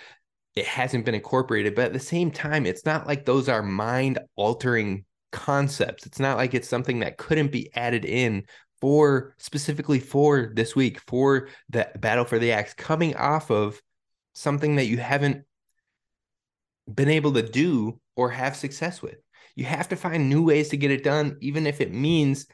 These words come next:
like Coach P J Fleck says, changing your best. You know, so why not change it right now? Why not throw in a couple screens? Why not throw in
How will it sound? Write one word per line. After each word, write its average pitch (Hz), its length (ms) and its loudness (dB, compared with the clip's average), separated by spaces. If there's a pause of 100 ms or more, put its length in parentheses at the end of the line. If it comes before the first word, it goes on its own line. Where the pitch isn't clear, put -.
(480)
like 151 300 0
Coach 139 300 -2
P 143 100 0
J 123 140 2
Fleck 110 260 -4
says, 135 440 0 (240)
changing 143 920 0 (380)
your 123 200 2
best. 113 560 -4 (340)
You 135 120 -2
know, 131 240 0
so 117 520 0
why 139 320 2
not 139 380 2
change 147 360 -2
it 127 180 0
right 131 240 0
now? 135 280 -2
Why 127 260 -4
not 151 280 -2 (420)
throw 156 260 4
in 151 80 4
a 139 60 2
couple - 300 -4
screens? 90 380 -4
Why 123 120 -2
not 143 300 -2
throw 156 280 2
in 160 240 0